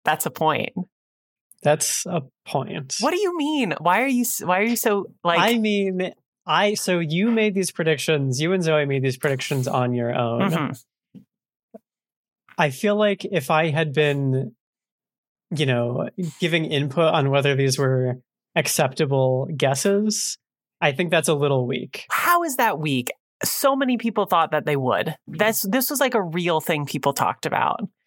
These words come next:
Speaker 1: And I know they talk about
Speaker 2: I
Speaker 1: it
Speaker 2: guess
Speaker 1: every
Speaker 2: it
Speaker 1: year, but it's
Speaker 2: was.
Speaker 1: like they talk about it every year because it seems like it has to happen.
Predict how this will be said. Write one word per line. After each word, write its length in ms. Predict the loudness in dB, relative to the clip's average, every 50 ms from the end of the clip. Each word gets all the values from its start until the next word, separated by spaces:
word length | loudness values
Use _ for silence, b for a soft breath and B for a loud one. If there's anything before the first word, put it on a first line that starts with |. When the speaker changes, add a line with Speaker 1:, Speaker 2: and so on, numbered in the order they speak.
| B
Speaker 1:
And 140 | B 0 0
I 80 | 0 2
know 180 | 2 2 2
they 140 | 2 0 0
talk 260 | 0 0 -2 -2 -2
about 220 | -2 0 2 2 2
Speaker 2:
I 40 | 2
Speaker 1:
it 60 | 2
Speaker 2:
guess 240 | 2 2 2 2 2
Speaker 1:
every 120 | 0 2
Speaker 2:
it 40 | 2 2
Speaker 1:
year, 260 | 4 4 4 4 4
but 100 | 2 2
it's 100 | 2 2
Speaker 2:
was. 40 | 0
Speaker 1:
like 180 | 0 0 0
they 100 | -2 -4
talk 300 | -2 0 0 0 0 0
about 220 | 0 0 0 0 0
it 40 | 0
every 180 | 0 0 0 0
year 160 | 0 0 0
because 280 | 0 -2 -4 -4 -2 -2
it 100 | -2 -4
seems 340 | -2 -2 -2 -2 -2 0 2
like 240 | 0 0 0 -4 -4
it 160 | -4 -4 -2 0
has 340 | 0 0 0 0 -2 -2 -2
to 80 | -2
happen. 560 | 0 0 -2 -4 -4 -6 -8 -8 -6 -8 -10